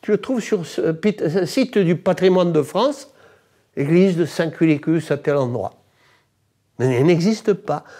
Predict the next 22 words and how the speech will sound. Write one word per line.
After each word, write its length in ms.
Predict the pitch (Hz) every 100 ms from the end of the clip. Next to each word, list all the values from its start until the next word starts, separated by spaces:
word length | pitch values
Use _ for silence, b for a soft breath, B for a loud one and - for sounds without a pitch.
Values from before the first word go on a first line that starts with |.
| B
Alors, 200 | 190 202
qui 160 | - 311
c'est 240 | - 196
ce 160 | - 135
Quilicus ? 580 | - 123 113 - - - B B
En 80 | 147
fait, 180 | 214 208
c'est 100 | 180
Saint-Cyr. 720 | - 165 151 - 170 147 - _ _ _ _ _ _ b b b b -
C 200 | - 180
Y 640 | 180 175 147 170 170 - -
R, 360 | 147 117 - _
voilà. 320 | 113 123 113 - B B B B B -
Euh, 320 | 139 139 139
donc, 260 | 135 202 -
c'est 260 | 196 175 180
un, 280 | 170 160 160
un, 260 | 160 151
un, 300 | 151 139 143 143
un 40 |
saint 240 | 143 247 254
mystérieux 880 | 226 185 - 202 156 202 302 320